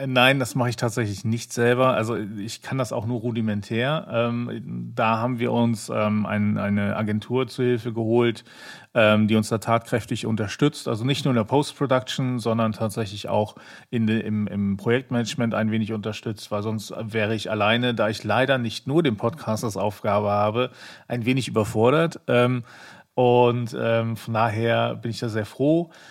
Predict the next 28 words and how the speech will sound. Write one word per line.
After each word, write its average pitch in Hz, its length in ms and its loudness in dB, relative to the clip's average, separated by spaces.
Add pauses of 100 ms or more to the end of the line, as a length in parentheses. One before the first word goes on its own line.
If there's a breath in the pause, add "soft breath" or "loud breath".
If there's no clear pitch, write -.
(140 loud breath)
Und, 131 680 2 (100)
ähm, 123 240 0
die 120 80 -4
sind 139 180 0
also 117 220 2
während 123 180 4
der 101 100 4
Aufnahme 135 400 2
schon 127 160 -2
dabei, 117 580 4
haben 113 200 -2
auch 113 140 -4
ein 120 100 -6
Ohr 127 240 4
drauf, 117 380 0
dass, - 320 -4
dass - 260 -6
wir 120 180 -2
auch 110 200 -4
nicht, - 260 -8
äh, - 100 -2
<laughs> - 180 -2
komplett 135 460 2
vom, 120 380 2
äh, - 60 -12
ursprünglichen 135 800 0
Skript 151 400 -2
abgehen. 156 600 2